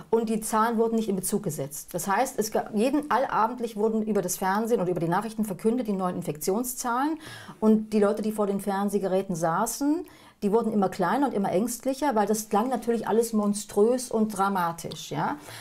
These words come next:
Man hätte aber relativ früh, auch das hat, äh, Herr Lucenti schön aufgearbeitet, wissen können, dass die Zahlen nicht stimmen, dass es sozusagen Luftschlösser sind.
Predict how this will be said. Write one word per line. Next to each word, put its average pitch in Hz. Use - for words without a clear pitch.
Man 202
hätte 262
aber 220
relativ 269
früh, 262
auch 196
das -
hat, 220
äh, 208
Herr 202
Lucenti 214
schön 226
aufgearbeitet, 214
wissen 302
können, 220
dass 220
die 220
Zahlen 226
nicht 226
stimmen, 170
dass 196
es 214
sozusagen 226
Luftschlösser 160
sind. -